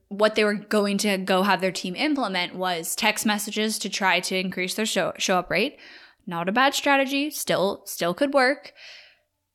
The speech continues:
She had all these ideas for how to change her sales page, like the layout and adding testimonials and putting these buttons and all of that. Still not a bad strategy.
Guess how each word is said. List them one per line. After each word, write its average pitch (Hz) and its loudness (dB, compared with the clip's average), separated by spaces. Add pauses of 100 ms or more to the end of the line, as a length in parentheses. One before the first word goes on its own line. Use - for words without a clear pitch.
(240)
She 202 4
had 220 8
all 208 8
these 240 6
ideas 202 6
for 220 2
how 202 4
to 190 4
change 190 2
her 190 2
sales 185 2
page, 185 0
like 175 0
the 208 0
layout 247 4
and 196 -2
adding 180 2
testimonials 214 0
and 190 -2
putting 175 -8
these 170 -10
buttons 226 0
and 214 -4
all 190 2
of 185 -4
that. 180 4 (600)
Still 185 0
not 175 2
a 196 2
bad 240 6
strategy. 254 2